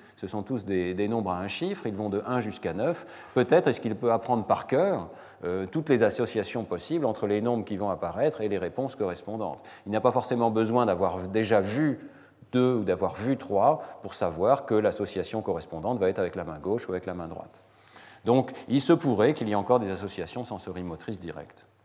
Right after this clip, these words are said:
Alors, pour aller encore plus loin,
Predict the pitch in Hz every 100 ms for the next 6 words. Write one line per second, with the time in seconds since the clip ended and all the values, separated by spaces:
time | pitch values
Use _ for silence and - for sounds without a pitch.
0 | _ _ _ _ _ _ _ _ _ _
1 | - - - 98 135 143 - - - 131
2 | 160 196 170 170 - 127 107 110 151 226